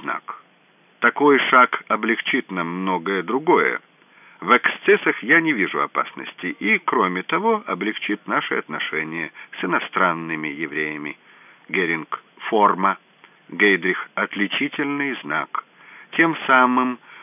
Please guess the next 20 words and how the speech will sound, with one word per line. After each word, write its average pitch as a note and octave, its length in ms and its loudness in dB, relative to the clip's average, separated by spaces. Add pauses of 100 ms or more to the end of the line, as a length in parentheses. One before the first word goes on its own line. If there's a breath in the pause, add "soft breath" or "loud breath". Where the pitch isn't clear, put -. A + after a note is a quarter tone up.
(120 loud breath)
можно B2+ 460 4
было B2 300 4
бы A#2+ 220 2
избежать B2 1000 0
убытков, A#2+ 800 -2
которые G#2 460 -4
причиняются D#2 1000 -4
иностранным C#2 680 -10
евреям, D2 520 -6
потому D2 380 -10
что - 240 -8
они G#2 320 -4 (300 loud breath)
по C3 100 0
своей F3 420 -2
внешности F3+ 720 -6 (240 loud breath)
не G#3 120 -4
отличаются D#3 800 0
от - 280 -4
наших - 360 -6
евреев. D2+ 440 -10